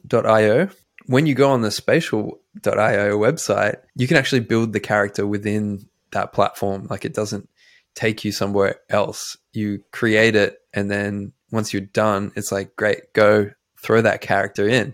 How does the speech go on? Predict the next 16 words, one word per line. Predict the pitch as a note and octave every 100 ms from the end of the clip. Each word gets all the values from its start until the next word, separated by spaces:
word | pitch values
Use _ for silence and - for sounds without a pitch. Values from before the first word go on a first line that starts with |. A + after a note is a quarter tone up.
| -
I | - A#2+
think | - C3+
we're | C3
gonna | A2
see | G2+ G#2+
a | G2
lot | G2+ G#2+ -
more | G#2+ G#2 A2
of | G#2
that, | G#2 G2+ - - _
and | A2+ G#2+ G#2 G2+ - -
probably | C3 F#3
to | E3+ C3
the |
point | A2 A#2 A#2 A2+
where | G#2+ G#2